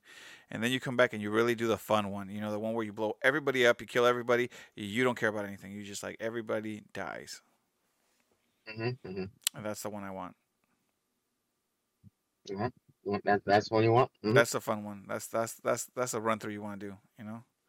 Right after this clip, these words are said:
Speaker 2: So, all right, so if I ever wanna do, like, a renegade run in Mass Effect, I'll just call you. I'll be like, "All right, here, I need you to press this button."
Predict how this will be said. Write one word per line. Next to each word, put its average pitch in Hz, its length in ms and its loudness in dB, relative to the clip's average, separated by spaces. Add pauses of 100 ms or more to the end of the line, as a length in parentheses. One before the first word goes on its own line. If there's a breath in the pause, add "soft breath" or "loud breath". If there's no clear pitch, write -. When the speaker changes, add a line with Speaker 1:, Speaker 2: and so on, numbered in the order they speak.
(1300)
Speaker 2:
So, 101 140 -4
all - 1160 8
right, 110 100 12
so - 120 6
if 110 120 8
I 127 100 12
ever 143 180 12
wanna 131 220 12
do, 123 200 12
like, 113 200 12
a 110 60 10
renegade 117 500 10
run 107 300 10
in 101 60 0
Mass 104 240 8
Effect, 95 340 4
I'll 101 80 4
just 98 120 0
call 104 180 8
you. 95 140 10
I'll 92 80 8
be 95 80 2
like, 95 120 6
"All 90 80 6
right, 98 300 10
here, 107 140 6
I 107 100 8
need 110 140 4
you 117 80 8
to 113 80 6
press 117 220 0
this 104 100 -4
button." 104 400 6